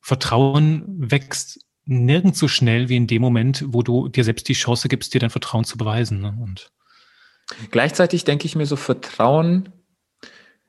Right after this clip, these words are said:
Speaker 2: ich hatte mal so überlegt, was ist, wenn Vertrauen gar nicht wachsen kann, sondern einfach nur sinken kann? Wenn du eh,
Speaker 1: Hm.
Speaker 2: also wenn du maximales Vertrauen in dich oder in andere hast.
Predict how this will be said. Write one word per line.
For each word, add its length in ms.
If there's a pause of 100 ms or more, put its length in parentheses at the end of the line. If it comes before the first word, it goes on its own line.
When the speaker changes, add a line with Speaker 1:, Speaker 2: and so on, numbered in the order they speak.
(100)
Speaker 2:
ich 140
hatte 160
mal 80
so 100
überlegt, 460
was 240
ist, 200
wenn 140
Vertrauen 540
gar 140
nicht 240
wachsen 420
kann, 300
sondern 260
einfach 300
nur 180
sinken 520
kann? 320
Wenn 140
du 280 (720)
eh, 400 (180)
Speaker 1:
Hm. 160 (360)
Speaker 2:
also 440 (480)
wenn 140
du 80
maximales 840
Vertrauen 540
in 160
dich 240
oder 120
in 120
andere 360
hast. 360